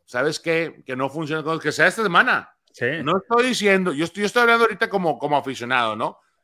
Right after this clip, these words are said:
Speaker 1: Y, pero el enfoque del equipo es ir. Si Arizona logra sacar la victoria contra los Browns,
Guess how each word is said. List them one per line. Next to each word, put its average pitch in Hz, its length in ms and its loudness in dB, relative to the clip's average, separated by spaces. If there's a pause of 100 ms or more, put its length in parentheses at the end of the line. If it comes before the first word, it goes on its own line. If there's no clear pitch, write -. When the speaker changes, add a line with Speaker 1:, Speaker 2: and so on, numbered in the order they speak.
(100)
Speaker 1:
Y, 127 160 -6
pero 151 640 -2
el 127 220 -6
enfoque 226 420 -4
del 220 100 -2
equipo 170 400 -6
es - 260 -8
ir. 269 360 -6 (540)
Si - 220 0
Arizona 214 500 4
logra 226 320 8
sacar 185 220 2
la 190 100 6
victoria 160 340 2
contra 131 200 -2
los 104 120 -2
Browns, 120 360 4